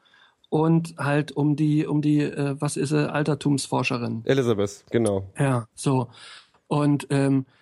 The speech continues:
Speaker 1: das andere ist natürlich dann auch ein bisschen mehr oder weniger Kanonenfutter. Und trotzdem finde ich die Charaktere immer noch besser ausgearbeitet in all-, als in allen anderen,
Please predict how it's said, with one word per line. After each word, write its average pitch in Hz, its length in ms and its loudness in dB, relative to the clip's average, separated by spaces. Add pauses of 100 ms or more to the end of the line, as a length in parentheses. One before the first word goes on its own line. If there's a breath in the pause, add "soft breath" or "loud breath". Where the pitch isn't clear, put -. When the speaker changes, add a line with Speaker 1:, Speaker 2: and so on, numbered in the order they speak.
(180 soft breath)
Speaker 1:
das 143 180 -2
andere 170 260 -2
ist 156 160 -6
natürlich 160 320 -2
dann 147 140 -2
auch 147 180 -4
ein 143 80 0
bisschen 147 540 0
mehr 139 180 0
oder 135 180 0
weniger 139 320 2
Kanonenfutter. 147 920 0 (300 loud breath)
Und 139 140 2
trotzdem 165 400 -2
finde 165 300 0
ich 143 100 -6
die 147 120 -4
Charaktere 139 600 -2
immer 180 280 2
noch 160 200 0
besser 147 360 -4
ausgearbeitet 147 800 -4
in 147 160 -2
all-, 143 220 -6
als 143 180 -2
in 147 140 -2
allen 165 280 2
anderen, 147 520 0